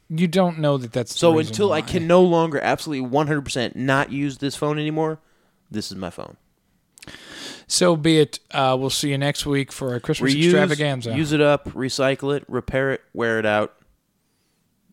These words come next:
Speaker 1: Out
Speaker 2: Don't,
Speaker 1: the door.
Speaker 2: yeah, don't, you don't have to have something new, guys. You can, you can recycle it. You
Speaker 1: Except
Speaker 2: can
Speaker 1: a new episode,
Speaker 2: fix
Speaker 1: give
Speaker 2: it,
Speaker 1: that some thought. You should always
Speaker 2: repair
Speaker 1: get a
Speaker 2: it.
Speaker 1: new episode. To give
Speaker 2: The
Speaker 1: that
Speaker 2: only
Speaker 1: some thought.
Speaker 2: thing you need new in your life is new,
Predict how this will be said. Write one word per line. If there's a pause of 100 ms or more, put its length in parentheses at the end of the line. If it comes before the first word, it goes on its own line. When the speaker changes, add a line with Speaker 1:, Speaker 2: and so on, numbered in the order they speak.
(200)
Speaker 1:
Out
Speaker 2:
Don't,
Speaker 1:
the
door. (120)
Speaker 2:
yeah, (120)
don't,
you
don't
have
to
have
something
new,
guys. (520)
You
can,
you
can
recycle
it.
You
Speaker 1:
Except
Speaker 2:
can
Speaker 1:
a
new
episode,
Speaker 2:
fix
Speaker 1:
give
Speaker 2:
it,
Speaker 1:
that
some
thought. (140)
You
should
always
Speaker 2:
repair
Speaker 1:
get
a
Speaker 2:
it.
Speaker 1:
new
episode.
To
give
Speaker 2:
The
Speaker 1:
that
Speaker 2:
only
Speaker 1:
some
thought.
Speaker 2:
thing
you
need (100)
new
in
your
life (320)
is
new,